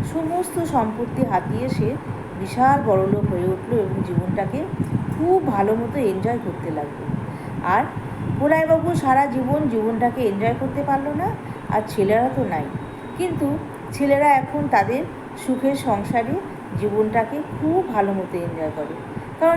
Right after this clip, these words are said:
তারা কিন্তু প্রলয়বাবুর এই অত্যাচার আর সহ্য করতে পারেনি। এমন বিতৃষ্ণা হয়েছিল, তারা কিন্তু বাবার মৃত্যুর খবর শুনেও আসেনি। হ্যাঁ, এসেছিল তার শ্রাদ্ধটা করতে।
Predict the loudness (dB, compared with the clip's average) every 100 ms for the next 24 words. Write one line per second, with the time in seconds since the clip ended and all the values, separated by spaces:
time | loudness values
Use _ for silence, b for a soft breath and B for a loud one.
0 | 6 6 6 4 0 0 0 4 4 4
1 | 0 2 2 2 2 2 0 0 2 0
2 | 0 -6 -4 -4 -4 -6 -4 -4 -4 -6
3 | -8 -10 -10 B B 2 4 2 4 2
4 | 2 0 0 2 4 2 0 0 0 -2
5 | -6 -6 2 4 4 2 -4 -2 -4 -4
6 | -6 -6 -2 2 4 4 2 -2 -12 -4
7 | 0 0 2 0 4 2 4 0 0 0
8 | 2 2 2 -2 -4 -2 -4 -4 0 4
9 | 4 2 0 2 2 2 0 -4 -8 0
10 | 2 2 0 0 0 0 0 2 2 2
11 | -2